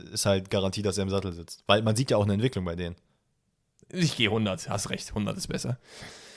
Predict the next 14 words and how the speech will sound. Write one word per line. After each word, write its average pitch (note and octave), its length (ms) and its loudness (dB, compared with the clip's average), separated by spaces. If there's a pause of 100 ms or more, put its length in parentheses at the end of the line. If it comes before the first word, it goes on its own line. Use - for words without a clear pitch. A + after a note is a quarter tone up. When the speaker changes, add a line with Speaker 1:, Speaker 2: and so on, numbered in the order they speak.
(580)
Speaker 2:
Ah, - 500 -8
oh. B2+ 380 4 (800)
Jetzt D3 240 2
kommen F3+ 160 10
wir E3 60 12
langsam D#3+ 360 10
in D#3 140 8
eine D3+ 240 8
Tabellenregion, D3 1040 6
wo C3+ 160 2
ich C#3 120 2
jetzt C3+ 200 2
nicht E3 180 6
mehr A2 480 2